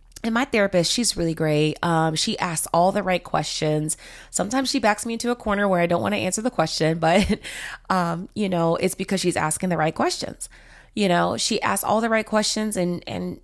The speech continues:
she really helps me get to the root of certain things. And, um, it's really helpful. If you are listening to this and you have not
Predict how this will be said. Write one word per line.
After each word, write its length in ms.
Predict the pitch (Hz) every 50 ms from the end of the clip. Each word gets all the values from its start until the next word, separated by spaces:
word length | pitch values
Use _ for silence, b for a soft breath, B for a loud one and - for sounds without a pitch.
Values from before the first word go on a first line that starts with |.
| - -
she 240 | - - 240 226 202
really 300 | 175 208 208 208 233 220
helps 280 | 214 208 196 - -
me 100 | 202 190
get 280 | 170 - 196 185 - -
to 160 | - 196 190
the 180 | 170 185 180 170
root 640 | 165 160 156 165 190 202 190 - - - - - - b b b b b b b b b b b b b -
of 180 | 185 185 170
certain 380 | - - - 170 - - 156 160
things. 580 | - - 160 156 - 85 - 202 - - - - - - - -
And, 300 | 180 170 165 160 160 160
um, 480 | 160 160 160 156 156 151 151 156 170 - - - - - -
it's 220 | 220 208 - -
really 180 | 208 214 202 180
helpful. 480 | 160 156 151 143 - - 156 143 - -
If 220 | 175 170 165 -
you 520 | 202 220 247 262 269 262 269 269 - - - - - - -
are 160 | 190 190 190
listening 380 | 196 196 196 - - 170 165
to 100 | - 170
this 220 | 160 156 160 - 165
and 100 | 160 165
you 120 | 175 185
have 180 | 180 175 - 175
not 360 | 170 156 156 156 160 -